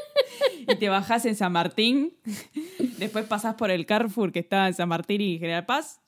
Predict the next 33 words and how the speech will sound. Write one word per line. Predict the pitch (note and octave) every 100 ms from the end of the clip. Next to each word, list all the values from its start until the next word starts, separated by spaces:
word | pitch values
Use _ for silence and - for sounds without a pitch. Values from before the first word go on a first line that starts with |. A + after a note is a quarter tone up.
| -
derecho, | F#3 F#3 A#3+ A#3+ C4 F#3+ D#3+ _ _ -
y | E3
ahí | D#3+ E3+ D#3+
encontrás | C#3+ D#3 D#3 E3 D#3+
el | D#3
Renacimiento. | D#3+ D#3+ D#3 G3 E3+ D#3+
Es | D#3+
un, | F3+ E3 D#3+ D#3 D#3 D3+ _ _ _ _ _ D#4+ -
un | B3
bar, | G3 F3 _ -
¿no? | A3+ A#3
<laughs> | - - - - B3 D#4 F4 - _ _ _
No, | E4 C#4+
el | G3
Renacimiento | F#3 G3 F#3 A#3+ D4+
es | A3+
una | G3+ F3+
época | G3 - A3+ E3 D#3 D3+ D#3 D3+ D3 D3
de | D#3
la | D3+
historia, | D#3 _ C4 G#3+ D#3+ D3+ D3 C#3+ -
básicamente. | - D#3 D3+ D3+ D3+ D3 C#3+ C#3 - _
A | F#4 F#4
ver, | D4+
Anabela, | A3 F#3+ E3+ E3+ -
usted | D#4 C4 A#4 A4
que | B3
hizo | D4 F4 E4+ B3+ -
una | C#4+ B3
carrera | A#3 B3 B3+
de | G3+
ciencias | G3 C4+ C#4 C4 G#3
exactas | F#3 - - E3 _ - D3+ - -